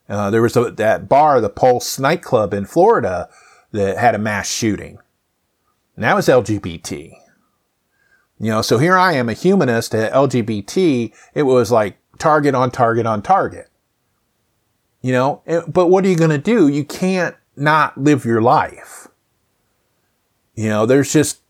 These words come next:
I, I get nervous being in large crowds, and that's not gonna go away because these yahoos that don't understand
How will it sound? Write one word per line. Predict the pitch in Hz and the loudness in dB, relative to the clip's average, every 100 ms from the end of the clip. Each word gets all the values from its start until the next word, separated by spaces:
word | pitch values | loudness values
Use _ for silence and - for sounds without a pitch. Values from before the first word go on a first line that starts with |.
| _ _ - | _ _ -4
I, | 117 | -2
I | 117 113 | -2 0
get | 117 117 | 0 0
nervous | 131 139 170 160 | 2 4 2 0
being | - 127 117 | -2 -2 0
in | 104 | 0
large | 107 101 - | 0 0 -2
crowds, | - 107 110 160 226 - - _ _ _ _ _ _ _ _ _ | -2 0 0 -2 -2 -8 -18 _ _ _ _ _ _ _ _ _
and | 113 110 104 104 | -8 -6 -4 -4
that's | 120 - | -4 0
not | 156 156 | -2 0
gonna | 143 127 | 0 0
go | 117 110 | 2 2
away | 107 151 185 117 110 139 | 2 2 4 2 -2 -4
because | 147 117 - 131 127 117 120 - _ _ _ _ _ _ _ _ _ _ _ _ | -6 -8 -2 2 4 2 -2 -8 _ _ _ _ _ _ _ _ _ _ _ _
these | - 123 120 101 - _ - | -8 -4 -2 -4 -10 _ -12
yahoos | 120 139 170 208 151 127 113 117 139 151 - - _ | 0 4 4 2 2 0 2 0 -2 -4 -8 -20 _
that | 165 127 123 | -4 -2 0
don't | 147 151 - - | 0 0 -6 -8
understand | 135 139 135 127 - 123 139 139 110 104 | -2 0 0 -4 -4 -2 -2 -2 -4 -6